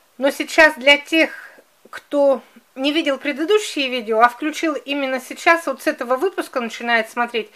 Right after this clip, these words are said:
я быстро-быстро пробегусь, про-, расскажу про то, о чем шла речь в предыдущих двух видео.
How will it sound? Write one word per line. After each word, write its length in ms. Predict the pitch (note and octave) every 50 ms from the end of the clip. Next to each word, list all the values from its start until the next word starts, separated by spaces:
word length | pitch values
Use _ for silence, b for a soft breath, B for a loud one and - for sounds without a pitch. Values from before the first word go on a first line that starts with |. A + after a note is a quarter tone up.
| b b b b b b b b
я 140 | - C4+ C4+
быстро-быстро 680 | C#4 F#4 F#4 - F#4 E4 C4 D4 E4+ D#4+ - A#3+ A#3+
пробегусь, 720 | A#3+ - C4 C4+ A#3+ C#4+ B3+ C#4+ F#4 G#4+ A4+ - - b b b b b b b b _ _
про-, 420 | B3 C4 D4+ D4+ D4 C#4+ C4+ - - _ _ _ _ _ _ _ _ _ _ _ _ _ _ _ _ _ _ _ _ _
расскажу 500 | - C4+ C#4+ - - E4 D#4+ D#4+ D#4+ D#4+
про 180 | D#4+ D#4+ D4 D4
то, 300 | D4 - G4+ G4+ F4 E4+
о 120 | - C4 C4+
чем 360 | - - G4 F#4 F4 E4 - - _ -
шла 280 | - - - C#4+ C#4+
речь 200 | D4 E4 F4 E4
в 80 | - -
предыдущих 680 | - C4+ C4 A#3+ C4 B3+ E4+ F4+ - - C4 G3+ G3+
двух 320 | G3+ G#3+ C#4 D4+ D4+ - B3+
видео. 560 | A#3 C4+ C4 A3+ F#3 G3+ F#3+ F#3 F3+ F3